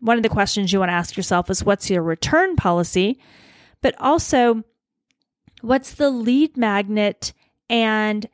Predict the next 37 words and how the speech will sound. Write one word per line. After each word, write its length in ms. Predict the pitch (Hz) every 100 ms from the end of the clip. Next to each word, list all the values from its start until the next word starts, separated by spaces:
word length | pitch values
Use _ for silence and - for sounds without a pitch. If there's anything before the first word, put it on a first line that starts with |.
| _
sales 520 | - - 269 285 320
sequence 720 | - 214 180 - 190 208 - -
that 280 | 208 185 - -
you're 300 | 208 208 208
going 300 | 202 196 190
to 140 | 196
build 540 | 175 175 175 277 330 - _ _ _
in 260 | - 220 208
order 420 | - 208 208 208 202
to 680 | - - 220 202 190 185 -
sell 320 | - - 202
the 100 | 202
product 540 | 196 - 185 175 - -
to 360 | - 190 180 - _ _
new 140 | 214
people 280 | 208 196 190
coming 320 | 175 - 175
to 160 | 175 165
your 80 | 165
site?" 380 | - - - - _ - -
And 80 | 233
I 80 | 240
touched 340 | 320 392 -
on 140 | 320
this 180 | 285 247 -
a 80 | 226
little 320 | 220 269 269
bit 320 | 214 202 - -
on 180 | 208
a 140 | 208 208
podcast, 880 | - 208 208 - 196 196 - - - _ _ _ -
um, 400 | 202 190 185 - _ _
Starting 480 | - - 226 254 311
Your 100 | 339
Blog 540 | 254 247 226 226 220
Part 400 | - - 214 - _
Three. 800 | - 240 294 302 190 170 208 277